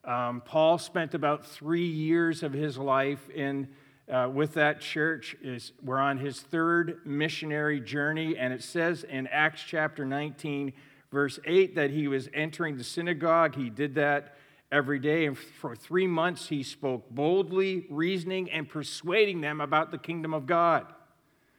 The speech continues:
So here's Paul in the synagogue persuading them about the kingdom of God, and he, surprise, surprise, gets some opposition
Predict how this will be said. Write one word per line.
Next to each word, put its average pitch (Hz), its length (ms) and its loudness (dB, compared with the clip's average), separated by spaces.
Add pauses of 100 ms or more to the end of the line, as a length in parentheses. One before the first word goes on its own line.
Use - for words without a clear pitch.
(160)
So 165 160 -2
here's 180 280 6
Paul 175 380 6
in 185 180 0
the 185 80 0
synagogue 151 640 2
persuading 170 500 2
them 180 140 0
about 160 260 2
the 135 100 -10
kingdom 165 280 -4
of 147 80 -2
God, 147 320 4
and 143 180 -2
he, 147 320 0 (420)
surprise, 165 540 2
surprise, 160 800 8
gets 160 240 0
some 160 220 0
opposition 156 1000 2